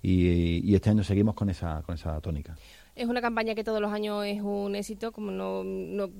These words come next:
Speaker 2: cabe duda esperar de Antequera. Esperemos que este año también lo sea, con tanta necesidad como hay.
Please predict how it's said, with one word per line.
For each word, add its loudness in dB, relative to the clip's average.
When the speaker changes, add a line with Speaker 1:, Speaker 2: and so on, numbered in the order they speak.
Speaker 2:
cabe 2
duda 2
esperar -2
de 0
Antequera. -2
Esperemos -4
que -6
este -8
año -2
también 0
lo 0
sea, -2
con -4
tanta -2
necesidad -2
como -2
hay. -10